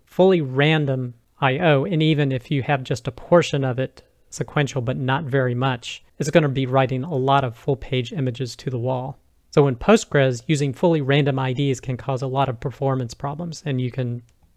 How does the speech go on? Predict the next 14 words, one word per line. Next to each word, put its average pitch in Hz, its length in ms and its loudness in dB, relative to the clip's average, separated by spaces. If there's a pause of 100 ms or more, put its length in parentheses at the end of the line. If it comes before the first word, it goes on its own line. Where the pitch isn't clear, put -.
(180)
reference 127 280 -2
this 120 100 -18
post - 320 -6
if - 100 -12
you 131 80 -4
wanna 120 160 -6
learn 120 220 -6
more 120 120 -8
about 120 200 -12
that. 131 280 -4 (380)
But 226 180 2
you're 151 140 -4
saying, 143 320 0 (100)
"Okay, 175 480 0